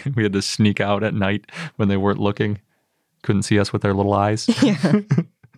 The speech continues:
Speaker 1: And as a fun fact, an ostrich eye is apparently the biggest eye of any living land animal.
Speaker 2: Of course it is.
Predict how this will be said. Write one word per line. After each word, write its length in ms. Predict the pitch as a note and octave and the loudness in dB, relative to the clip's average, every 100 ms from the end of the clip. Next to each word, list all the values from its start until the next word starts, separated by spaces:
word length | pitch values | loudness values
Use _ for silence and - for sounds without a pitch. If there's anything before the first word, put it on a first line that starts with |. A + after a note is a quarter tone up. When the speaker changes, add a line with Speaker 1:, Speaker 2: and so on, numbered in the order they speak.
| - - - A#3+ G#3+ F#3 _ _ _ _ _ _ - | -20 -18 -16 -14 -14 -18 _ _ _ _ _ _ -2
Speaker 1:
And 120 | A#2+ | 0
as 80 | A#2+ | 0
a 80 | |
fun 200 | A2+ A#2+ | 0 -2
fact, 380 | G#2+ A#2+ G#2 - _ _ A2+ | 0 -2 -2 -8 _ _ -4
an 120 | G#2 | -2
ostrich 520 | B2+ D#3 D3+ A#2+ F#2+ | 0 0 0 -2 -2
eye 420 | - F#2+ F#2 F2+ - _ _ _ | 0 0 0 -2 -6 _ _ _
is 220 | C3+ G2+ - | -2 0 -2
apparently 840 | G#2 - F#3 G3 D#3+ G#2+ G2 F#2 - _ - | -6 -4 0 2 2 0 0 -2 -6 _ -4
the 100 | G#2 | -4
biggest 640 | F2+ B2 B2+ C3 - - - - | -2 0 2 2 -2 -12 -14 -4
eye 380 | G#2+ G#2+ F#2+ F#2+ | 0 2 0 -2
of 160 | G#2 E2 - | -6 -8 -4
any 400 | A#2+ A#2+ A#2 A2 - _ | 0 2 2 0 -6 _
living 600 | G2+ G2+ G#2 G2+ F#2 F2+ A#2 - _ - | -4 -2 0 0 -2 -4 -12 -20 _ -6
land 400 | G2+ A2+ A#2+ G2+ | -2 0 0 0
animal. 520 | F#2+ E2+ D#2+ D#2 - | -4 -6 -6 -8 -4
Speaker 2:
Of 200 | E3+ D#3+ | -2 -2
course 320 | - - - | -8 -14 -14
it 80 | - | -8
is. 300 | - F3+ - | -8 -8 -12